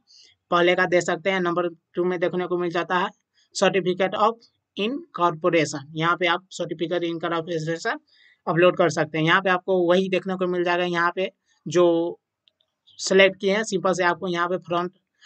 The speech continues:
अपलोड करना है और यहाँ से आपको बैक अपलोड करना है। नेक्स्ट, नेक्स्ट डॉक्यूमेंट्स में हमको देखने को मिल जाता है बैंक स्टेटमेंट। बैंक स्टेटमेंट आपको देखने को मिल जाएगा, जिस बैंक से आप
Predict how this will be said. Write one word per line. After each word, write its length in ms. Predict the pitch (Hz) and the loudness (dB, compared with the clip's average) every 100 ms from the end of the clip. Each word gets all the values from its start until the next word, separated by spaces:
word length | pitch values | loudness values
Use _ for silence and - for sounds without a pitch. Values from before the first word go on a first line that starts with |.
| - | -8
अपलोड 300 | 170 190 185 | 0 2 2
करना 220 | 185 190 | 0 0
है 140 | 233 | -2
और 140 | 202 165 | 0 0
यहाँ 240 | 160 160 | 0 0
से 120 | 156 180 | -2 -2
आपको 300 | 160 156 185 | -2 -2 0
बैक 240 | 156 151 | 0 0
अपलोड 280 | 156 156 143 | -2 -2 -6
करना 200 | 147 147 | -6 -4
है। 60 | 151 | -2
नेक्स्ट, 220 | 214 226 214 | -2 0 4
नेक्स्ट 260 | 220 - - 269 | 4 2 -10 -2
डॉक्यूमेंट्स 420 | 190 202 202 196 | 0 2 2 0
में 80 | 202 | 0
हमको 180 | 202 196 | -2 -2
देखने 320 | 190 196 202 | -2 -2 -4
को 100 | 190 | -4
मिल 140 | 190 | -2
जाता 220 | 185 185 | 0 0
है 80 | 208 208 | 0 0
बैंक 240 | 180 185 190 | -2 0 -2
स्टेटमेंट। 480 | 156 175 160 156 160 | -2 -4 0 0 2
बैंक 200 | 190 202 196 | 0 0 -2
स्टेटमेंट 480 | 175 - 185 190 196 | -4 -4 -4 -2 -2
आपको 220 | 185 190 | -2 -2
देखने 280 | 180 180 185 | -4 -2 -4
को 80 | 180 | -4
मिल 160 | 185 180 | -4 0
जाएगा, 260 | 180 196 - - - - | 0 -2 -6 -18 -18 0
जिस 200 | 180 180 | 0 2
बैंक 220 | 180 185 | -2 -2
से 120 | 190 | -2
आप 180 | 185 180 | 0 -2